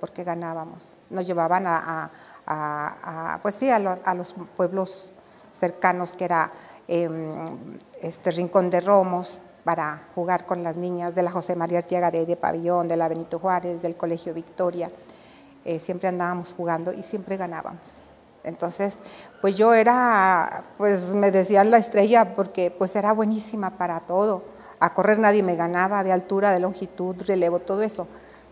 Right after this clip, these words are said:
Y el voleibol era lo que más me encantaba.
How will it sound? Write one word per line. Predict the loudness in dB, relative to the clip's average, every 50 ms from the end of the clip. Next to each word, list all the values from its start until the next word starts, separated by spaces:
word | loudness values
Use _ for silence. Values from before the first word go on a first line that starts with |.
| -20 -20 -20 -20 -20 -20 -12 -4
Y | 0 2
el | 2 4
voleibol | 4 4 4 4 4 4 4 4 4 4
era | 2 2 2
lo | 0 -2 -4
que | -8 -6
más | -6 -6 -6
me | -8 -8
encantaba. | -10 -10 -12 -12 -12 -10 -10 -8 -8 -10 -10